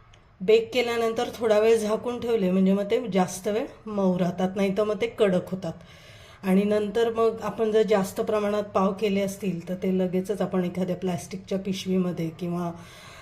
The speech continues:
एखाद्या डब्यामध्ये आपण ठेवून घ्यायचे, म्हणजे मग ते मऊ राहतात. अशा प्रकारे तुम्हाला आजचा व्हिडिओ आवडला असेल तर कमेंट्स, अ, नक्की द्या.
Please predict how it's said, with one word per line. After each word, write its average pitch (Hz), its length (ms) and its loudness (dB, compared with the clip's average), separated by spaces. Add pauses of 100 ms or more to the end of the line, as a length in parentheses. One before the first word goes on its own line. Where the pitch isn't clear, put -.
(100)
एखाद्या 190 400 2
डब्यामध्ये 202 600 2
आपण 196 280 0
ठेवून 190 240 4
घ्यायचे, 175 440 -2 (360)
म्हणजे 185 200 4
मग 190 220 4
ते 190 80 0
मऊ 190 320 4
राहतात. 180 320 -2 (500)
अशा 202 180 0
प्रकारे 190 460 0 (500)
तुम्हाला 226 300 4
आजचा 220 540 4
व्हिडिओ 208 380 2
आवडला 190 360 4
असेल 190 400 -2
तर 196 140 4
कमेंट्स, 190 760 0
अ, 196 180 -4 (160)
नक्की 190 360 0
द्या. 180 240 -4